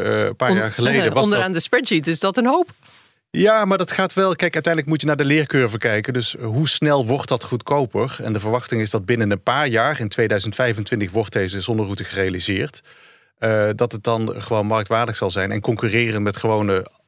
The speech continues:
Speaker 1: normale, eh, panelen, zwarte en blauwe panelen.
Speaker 2: En hoe lang is de route?
Speaker 1: De, de route is tweeënveertig kilometer. Dus
Speaker 2: Oh,
Speaker 1: het is echt,
Speaker 2: zo.
Speaker 1: eh, ja, het,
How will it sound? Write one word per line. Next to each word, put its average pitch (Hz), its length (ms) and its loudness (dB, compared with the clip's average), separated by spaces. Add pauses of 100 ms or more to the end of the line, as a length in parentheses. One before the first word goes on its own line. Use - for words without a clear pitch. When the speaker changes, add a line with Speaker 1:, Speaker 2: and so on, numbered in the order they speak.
(100)
Speaker 1:
normale, 110 680 0 (160)
eh, 104 200 -2
panelen, 92 380 0
zwarte 110 300 -2
en 101 100 -4
blauwe 92 240 0
panelen. 90 400 -8 (440)
Speaker 2:
En 233 120 0
hoe 262 120 2
lang 349 180 4
is 254 120 -2
de 220 80 -2
route? 160 300 0 (920)
Speaker 1:
De, 165 220 2
de 170 80 4
route 208 220 2
is 190 100 4
tweeënveertig 165 500 0
kilometer. 131 640 -2
Dus - 140 0
Speaker 2:
Oh, 381 80 2
Speaker 1:
het 208 80 4
is - 80 -4
echt, 156 140 0 (120)
Speaker 2:
zo. 440 60 0
Speaker 1:
eh, 127 340 4
ja, 151 140 2
het, 151 380 -4